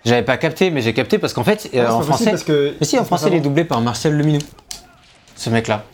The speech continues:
Speaker 2: Non, mais pas
Speaker 1: Le
Speaker 2: possible,
Speaker 1: Chinois.
Speaker 2: il la connaît pas encore.
Speaker 1: Bah,
Speaker 2: Parce que ça se passe avant Indiana Jones deux.
Speaker 1: écoute, je me suis peut-être trompé, mais c'est vraiment ce que j'ai vu en regardant, euh.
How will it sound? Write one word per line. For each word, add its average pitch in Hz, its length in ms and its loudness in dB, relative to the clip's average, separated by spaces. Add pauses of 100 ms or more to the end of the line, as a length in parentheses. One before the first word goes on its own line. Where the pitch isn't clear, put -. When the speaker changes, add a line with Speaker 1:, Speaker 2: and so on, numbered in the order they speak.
(260)
Speaker 2:
Non, 185 60 0
mais 180 160 2
pas 165 80 -6
Speaker 1:
Le 160 60 -2
Speaker 2:
possible, 214 200 0
Speaker 1:
Chinois. 98 200 0 (340)
Speaker 2:
il 160 100 -2
la 151 80 2
connaît 156 180 0
pas 196 100 -4
encore. 147 240 -4 (320)
Speaker 1:
Bah, 85 800 0
Speaker 2:
Parce 160 60 2
que 151 240 0
ça - 100 -6
se - 40 -6
passe 160 200 -2
avant 185 160 0
Indiana 143 220 -2
Jones 131 120 -4
deux. 123 120 -8
Speaker 1:
écoute, 127 260 -2
je - 100 -10
me 117 60 -2
suis 87 80 -4
peut-être 117 160 2
trompé, 117 220 0
mais 160 100 0
c'est 110 140 -2
vraiment 113 240 0
ce - 80 -8
que 123 80 -2
j'ai 107 140 0
vu 123 140 2
en 131 100 2
regardant, 101 560 0
euh. 92 220 -2